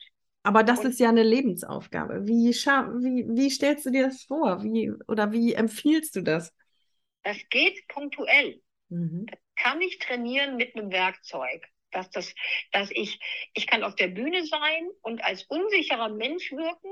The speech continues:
Speaker 2: aber trotzdem oder gerade weil, äh, eine total authentische Ausstrahlung haben, dass man mich gerne anschaut. Ich muss mich dafür nicht verändern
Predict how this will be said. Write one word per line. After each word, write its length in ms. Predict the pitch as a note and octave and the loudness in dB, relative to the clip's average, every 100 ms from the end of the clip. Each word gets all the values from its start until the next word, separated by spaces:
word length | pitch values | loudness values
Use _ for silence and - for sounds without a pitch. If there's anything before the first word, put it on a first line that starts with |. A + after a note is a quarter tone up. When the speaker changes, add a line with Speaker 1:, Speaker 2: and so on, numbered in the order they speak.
| G4+ | -8
Speaker 2:
aber 280 | G3 F#3+ F#3 | -8 -8 -10
trotzdem 840 | - G#3 B3+ - - D#4 D#4 D#4+ - | -6 -6 -8 -10 2 2 2 -4 -8
oder 200 | F#3+ F3 | -6 -6
gerade 420 | E3+ F3 F3+ E3 | -2 -2 -2 -4
weil, 440 | F3 G3+ B3+ D4 D4+ - - _ _ _ _ _ | -2 0 0 -2 -6 -12 -20 _ _ _ _ _
äh, 120 | A3 | -6
eine 200 | A3 A3+ | -4 -6
total 720 | G3+ G#3 A3 A3+ B3 C4+ C4 - _ _ | -8 -6 0 0 0 -4 -6 -12 _ _
authentische 680 | G3 G3+ A#3 B3 B3 B3 - | -6 -2 -2 -2 -6 -6 -6
Ausstrahlung 680 | G3 G#3 - F3 D#3+ D#3+ D#3 | -6 -8 -10 -8 -8 -10 -10
haben, 440 | C#3+ C#3 - F3+ _ _ | -8 -8 -12 -20 _ _
dass 160 | F3 | -10
man 160 | F3 E3+ | -8 -6
mich 160 | E3+ E3+ | -6 2
gerne 340 | F#3 G3+ A3 | 4 4 0
anschaut. 560 | F3 F3+ D3+ C#3 C3+ - | -2 -4 -6 -6 -10 -10
Ich 180 | G3+ - | -8 -4
muss 280 | A#3+ D#4 - | -4 -2 -4
mich 180 | B3+ | -4
dafür 360 | - F#3+ - G3+ | -2 -2 0 -2
nicht 300 | F#3+ G#3+ - | -2 -6 -6
verändern 600 | - - A#3+ G#3+ D3 - | -8 -6 -6 -6 -8 -12